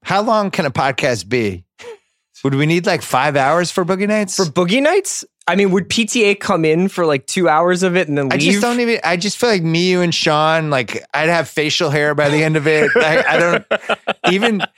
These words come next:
Speaker 1: I was just watching the last forty-five minutes and just Don Cheadle getting the donuts and that whole scene,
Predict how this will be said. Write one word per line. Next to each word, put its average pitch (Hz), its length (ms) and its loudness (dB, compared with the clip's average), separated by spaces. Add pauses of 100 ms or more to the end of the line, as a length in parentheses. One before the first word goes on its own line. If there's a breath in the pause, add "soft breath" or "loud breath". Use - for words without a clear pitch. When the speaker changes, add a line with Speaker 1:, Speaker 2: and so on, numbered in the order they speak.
(140)
Speaker 1:
I 185 100 -2
was 190 100 -2
just 277 180 -2
watching 240 320 0
the 170 80 2
last 185 300 0
forty-five 180 460 0
minutes 170 340 0
and 135 100 -6
just 165 240 -2
Don 175 240 2
Cheadle 214 320 -2
getting 165 300 -2
the 135 80 -2
donuts 151 640 0
and 131 100 -4
that 147 140 2
whole 151 180 0
scene, 123 480 -2